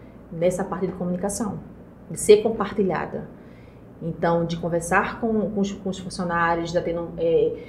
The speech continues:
ações na clínica, todo mundo, é porque é do marketing. Chama a equipe. Dois minutos, gente, a gente vai fazer uma campanha agora no Instagram, vai falar sobre isso, isso, isso, isso. Então, se por acaso tiver alguma, algum retorno, comunique, comunique pra gente.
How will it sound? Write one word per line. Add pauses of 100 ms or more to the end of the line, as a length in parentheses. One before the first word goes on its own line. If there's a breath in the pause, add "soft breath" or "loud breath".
(300 loud breath)
ações
na
clínica,
todo
mundo,
é
porque
é
do
marketing. (800)
Chama
a
equipe. (380)
Dois
minutos,
gente,
a
gente
vai
fazer
uma
campanha
agora
no
Instagram, (420 loud breath)
vai
falar
sobre
isso,
isso,
isso,
isso. (260 loud breath)
Então,
se
por
acaso
tiver (200 loud breath)
alguma,
algum
retorno,
comunique,
comunique
pra
gente.